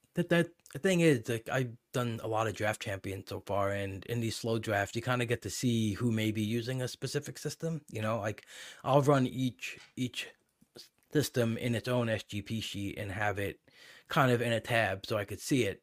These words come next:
but, and sometimes I'll just look and be like, "Oh, this person just looks like they're drafting straight off of Zips or straight off of Steam," and you can identify it pretty easily. Just the next guy on,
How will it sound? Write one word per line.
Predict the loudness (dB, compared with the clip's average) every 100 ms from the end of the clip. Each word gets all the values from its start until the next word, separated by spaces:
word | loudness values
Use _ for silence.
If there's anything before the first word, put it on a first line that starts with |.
| _
but, | -4 -4 -6 _ _ _ -12
and | -8 -4
sometimes | -4 -2 0 0 0
I'll | -2 -4 -6
just | -10 -6
look | -4 -4 -6
and | -10
be | -10
like, | -8 -4
"Oh, | -4
this | -4
person | -4 -6 -4 -6
just | -6 -8
looks | -6
like | -4
they're | -4 -6
drafting | -6 -6 -8 -12
straight | -8 -4 -2
off | -2 -6 -8
of | -12
Zips | -8 -8 -10 -16 -12
or | -10
straight | -10 -4 -2 0
off | 0 -4
of | -8
Steam," | -6 -4 2
and | 4
you | 6
can | 8
identify | 6 4 2 0 -8 -10
it | -8
pretty | -4 -2
easily. | -2 -4 -8 -14 -12
Just | -12 -6
the |
next | -6 -6 -4
guy | -2 0 -2 -4 -12 -14 -14 -18 _
on, | 2 2 0